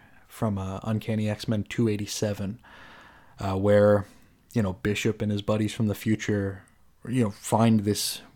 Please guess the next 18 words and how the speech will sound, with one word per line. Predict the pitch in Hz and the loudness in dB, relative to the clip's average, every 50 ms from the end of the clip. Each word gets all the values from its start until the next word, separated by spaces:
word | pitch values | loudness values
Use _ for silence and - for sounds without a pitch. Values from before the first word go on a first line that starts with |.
| - - - | -20 -10 -8
weird | 107 104 107 113 117 117 110 101 | -4 0 2 4 6 6 4 4
video | 95 92 101 123 127 123 110 104 101 95 92 95 | 2 4 4 6 6 6 6 4 4 2 2 -2
of | 101 104 107 | -2 -4 -2
Jean | - 113 110 113 113 | 0 2 4 4 4
Grey | 101 104 104 110 110 110 110 110 | 2 2 0 2 2 4 2 2
being | 104 107 110 110 104 101 | 2 2 2 2 2 2
attacked | 98 - - - 117 113 - - - | 0 -2 -2 0 0 0 0 -2 -4
by | 113 107 | -4 -4
someone, | - - - 123 113 110 107 101 101 101 107 - - - - - | -2 0 2 2 2 4 2 0 -2 -4 -6 -8 -12 -18 -12 -6
uh, | - 107 104 | -4 -4 -2
from | - - 113 110 104 | 0 2 2 2 2
within. | 92 85 - 113 113 110 101 98 - - - - - - - - - - - - - _ - - - | 2 0 -2 0 0 0 0 -2 -6 -10 -16 -20 -20 -20 -20 -20 -20 -20 -20 -20 -20 _ -16 -8 -4
And | 107 107 107 | -2 0 2
just | 104 120 120 - - - | 2 2 2 0 -2 -2
all | - 170 175 175 | 2 4 4 6
the | 139 120 | 6 4
theories | - - - 104 104 113 120 120 117 113 107 98 | 2 0 -4 0 2 4 4 4 4 4 2 0
and | 101 98 95 | -4 -8 -8